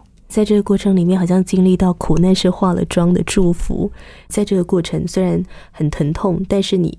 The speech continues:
依然坚持的用你的音乐来服侍人，把这些你所喜欢的音乐都把它录制下来，变成了一张一张C D。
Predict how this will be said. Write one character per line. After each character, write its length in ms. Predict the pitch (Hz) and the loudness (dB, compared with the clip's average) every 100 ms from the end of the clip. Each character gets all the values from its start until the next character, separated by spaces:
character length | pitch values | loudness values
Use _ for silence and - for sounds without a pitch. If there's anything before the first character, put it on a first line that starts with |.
| - | -8
依 120 | 202 214 | 0 2
然 300 | 190 156 165 | 2 2 2
坚 240 | 185 180 | 2 2
持 220 | - - | 0 -2
的 140 | 160 170 | 0 2
用 240 | 180 175 | 2 2
你 80 | 151 | 0
的 120 | 160 | -2
音 200 | 190 180 | 2 2
乐 160 | 185 175 | 4 2
来 160 | 165 165 | 0 -4
服 280 | - 165 | 0 0
侍 200 | 165 - 180 | 0 0 0
人， 380 | 165 147 151 170 - - | 0 0 0 -2 -4 -10
把 220 | - 147 156 | -4 -4 0
这 160 | 185 | 0
些 100 | 180 | 2
你 160 | 175 165 | 2 2
所 260 | - 170 | 0 0
喜 200 | 180 - | 0 0
欢 160 | 151 170 | 0 0
的 40 | 165 | 2
音 200 | 214 226 | 2 4
乐 100 | 185 | 2
都 120 | 180 | 0
把 120 | - | -4
它 140 | - | -2
录 180 | 185 185 | 0 2
制 140 | 175 175 | 2 0
下 220 | - 160 | 0 0
来， 160 | 160 | 0
变 200 | 165 175 | 0 0
成 200 | 175 160 | 0 -2
了 60 | 156 | 0
一 100 | 180 | 0
张 180 | 170 165 | 0 0
一 60 | 165 | 0
张 220 | 165 170 | 0 -2
C 200 | - 156 | 0 0
D。 240 | 156 160 | 0 -2